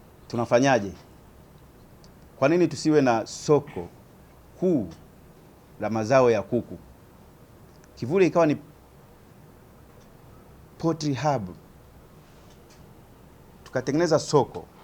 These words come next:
tukawafundisha ndugu zetu wafugaji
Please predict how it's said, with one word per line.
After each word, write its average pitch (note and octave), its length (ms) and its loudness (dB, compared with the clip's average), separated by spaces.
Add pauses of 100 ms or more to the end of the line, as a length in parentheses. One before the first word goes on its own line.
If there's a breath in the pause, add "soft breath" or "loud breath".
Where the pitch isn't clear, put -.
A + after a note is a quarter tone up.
(600)
tukawafundisha C#3 840 2 (140)
ndugu A#2 260 -4
zetu A2 460 -2 (100)
wafugaji A2 580 -2